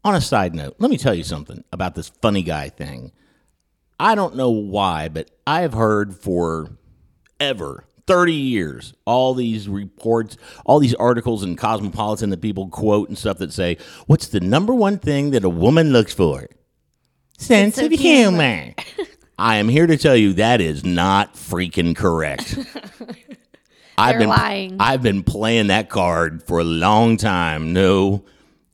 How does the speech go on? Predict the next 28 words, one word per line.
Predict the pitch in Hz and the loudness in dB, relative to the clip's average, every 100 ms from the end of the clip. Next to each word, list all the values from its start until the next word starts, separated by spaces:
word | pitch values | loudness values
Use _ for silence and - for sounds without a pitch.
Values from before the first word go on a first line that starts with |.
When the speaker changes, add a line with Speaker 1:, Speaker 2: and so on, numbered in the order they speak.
| - | -10
Speaker 1:
it, | 98 90 - | -6 -6 -4
and | 95 90 - | -4 -4 -4
I, | 69 76 85 | -10 -8 -8
and, | - 87 82 - | -6 -4 -4 -8
uh-uh. | 69 95 82 71 92 - | -10 -8 -8 -10 -8 0
No, | 92 | 2
no, | 101 | 4
no, | 101 101 | 4 4
no, | 98 | 4
no, | 92 | 2
no, | 85 82 | 0 0
no, | 76 | -2
no. | 73 67 - - | -6 -10 -10 -8
Uh-uh. | 95 - 64 _ _ _ _ | -6 -8 -16 _ _ _ _
Being | 95 117 127 | 0 0 2
funny | 135 131 123 | 2 4 4
is, | 117 104 87 _ _ _ _ _ _ _ _ _ | 2 0 -10 _ _ _ _ _ _ _ _ _
it's | - | -8
got | - 107 | -2 0
its | 101 - | 0 -4
perks, | - 98 82 - | 0 2 2 -6
but, | - 80 73 - - | -4 -2 -4 -8 -8
eh, | 80 87 92 98 98 | -4 -2 0 0 0
that, | 82 98 - | -4 -8 -6
that | 95 107 | -4 -2
ain't | 101 | -2
number | 87 85 80 | -4 -4 -4
one. | 78 62 | -6 -10